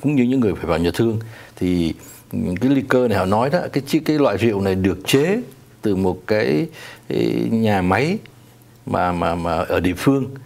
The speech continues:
cho nên là cái ông chủ cái, của cái, cái xưởng máy đó đó, cái xưởng, ờ, chế tạo rượu đó đó, thì ông tin rằng là có thể là tại vì đúng là những cái, cái, cái, cái thức uống đó nó đã bị nhiễm trùng.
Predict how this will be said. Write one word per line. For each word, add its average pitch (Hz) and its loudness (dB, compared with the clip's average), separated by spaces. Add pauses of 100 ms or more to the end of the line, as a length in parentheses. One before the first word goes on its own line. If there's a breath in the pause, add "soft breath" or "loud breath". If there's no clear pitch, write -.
(140)
cho 117 -2
nên 113 2
là 95 2
cái - -2
ông 120 0
chủ 71 -2
cái, 107 -4
của 78 -2
cái, 117 -4
cái 120 -4
xưởng 80 -2
máy 95 0
đó 147 -4
đó, 143 -8 (120)
cái - -10
xưởng, 82 -4
ờ, 82 0 (280 loud breath)
chế 131 2
tạo 87 2
rượu 95 2
đó 101 0
đó, 131 -2 (340 loud breath)
thì 80 -2
ông 120 2
tin 123 4
rằng 92 2 (500 loud breath)
là 80 0
có 123 0
thể 71 0
là 73 0
tại 71 -2
vì 76 -2
đúng 95 -4
là 87 -4
những 87 -4
cái, 110 0 (360 loud breath)
cái, 98 -2
cái, 98 -4 (720)
cái 95 -4 (280)
thức 139 0
uống 131 2
đó 147 0
nó 139 0
đã 135 -2
bị 87 -2
nhiễm 101 0
trùng. 90 0